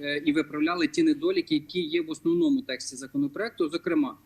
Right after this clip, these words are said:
якщо іноземець бере українське громадянство, він не зобов'язаний відмовитися від свого громадянства. Тобто це фактично,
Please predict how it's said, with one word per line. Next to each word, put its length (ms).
якщо 280
іноземець 560
бере 240
українське 440
громадянство, 720
він 180
не 100
зобов'язаний 640
відмовитися 680
від 240
свого 460
громадянства. 640
Тобто 220
це 180
фактично, 600